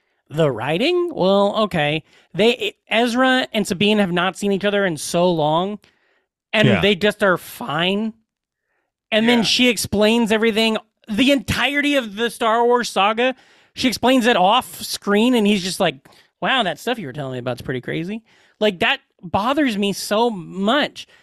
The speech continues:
Speaker 1: Um, and it, it was just really dumb. But I did love all the stuff in the other realm with, uh, Hayden Christensen was great. I
Speaker 2: Oh,
Speaker 1: loved
Speaker 2: yeah.
Speaker 1: the, the,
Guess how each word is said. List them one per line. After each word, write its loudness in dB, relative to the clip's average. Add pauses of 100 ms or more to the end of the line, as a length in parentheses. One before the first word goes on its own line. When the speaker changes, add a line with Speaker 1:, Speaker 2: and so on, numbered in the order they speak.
(240)
Speaker 1:
Um, 0 (1300)
and 2
it, 0
it 0
was 0
just -4
really 4
dumb. 0
But 0
I 0
did 0
love 2 (160)
all 4
the 2
stuff -2
in 0
the 0 (320)
other 2
realm 0 (540)
with, -2
uh, -4
Hayden 0
Christensen 0
was -2
great. 2 (300)
I 2
Speaker 2:
Oh, 4
Speaker 1:
loved 4
Speaker 2:
yeah. 2
Speaker 1:
the, 4
the, 0